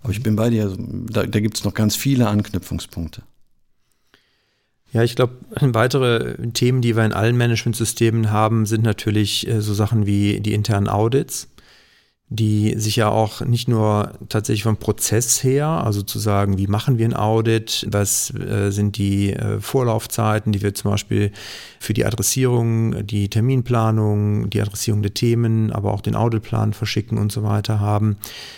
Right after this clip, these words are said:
Speaker 2: bis hin natürlich zu den Verfahren, wie dann tatsächlich das Audit durchgeführt wird. Das kann man alles synchronisieren, beziehungsweise auf das Vorhandene gegebenenfalls aufsetzen.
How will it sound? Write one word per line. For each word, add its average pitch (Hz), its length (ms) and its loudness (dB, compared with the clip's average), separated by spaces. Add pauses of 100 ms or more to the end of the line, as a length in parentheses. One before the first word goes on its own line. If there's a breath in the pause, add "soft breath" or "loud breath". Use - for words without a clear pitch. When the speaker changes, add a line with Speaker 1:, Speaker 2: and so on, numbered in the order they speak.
(180 loud breath)
Speaker 2:
bis 113 180 2
hin 117 140 2
natürlich 107 480 0
zu 110 440 2
den 101 640 2
Verfahren, 107 880 0
wie 104 120 0
dann 101 200 2
tatsächlich 98 400 0
das 90 80 -2
Audit 98 280 -2
durchgeführt 113 640 -2
wird. 107 400 0
Das 101 140 -2
kann 107 100 0
man 101 100 0
alles 104 280 0
synchronisieren, 110 800 0
beziehungsweise 101 320 -2
auf 98 80 -6
das - 160 -4
Vorhandene 107 560 0
gegebenenfalls 101 580 0
aufsetzen. 123 720 -2